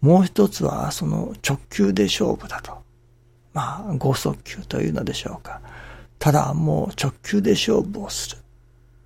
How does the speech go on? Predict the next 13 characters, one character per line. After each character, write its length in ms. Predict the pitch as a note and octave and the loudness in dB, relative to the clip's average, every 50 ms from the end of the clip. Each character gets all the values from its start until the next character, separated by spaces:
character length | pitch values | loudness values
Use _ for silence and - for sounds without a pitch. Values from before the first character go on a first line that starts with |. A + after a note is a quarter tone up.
| _ _ _ _ _ _ _ _ - - - - - | _ _ _ _ _ _ _ _ -20 -20 -12 -2 2
と 200 | E3+ F3 E3+ D#3+ | 4 6 6 6
い 160 | D#3+ F3 F#3 G#3 | 6 4 4 4
う、 120 | G#3 F3 | 2 2
こ 180 | - - F3 E3+ | 2 4 6 6
の 180 | E3+ F3 E3+ - - - - - - - - - - _ - | 6 6 6 2 -2 -16 -18 -18 -18 -18 -20 -20 -20 _ -6
直 200 | - - F3 - - - _ _ - | -2 -2 -2 -2 -2 -6 _ _ -8
球 300 | - - G#3 A3+ A#3 G#3 | 2 4 4 4 4 4
で 160 | F#3 A#3 A#3 | 4 4 2
勝 340 | A3 - - A#3+ B3+ C4 G#3+ | 2 2 2 2 2 2 2
負 160 | G#3 - - | 0 -2 -2
を 140 | - - - | 0 0 0
す 180 | - - - G#3 | -2 -4 -6 -6
る 100 | - | -8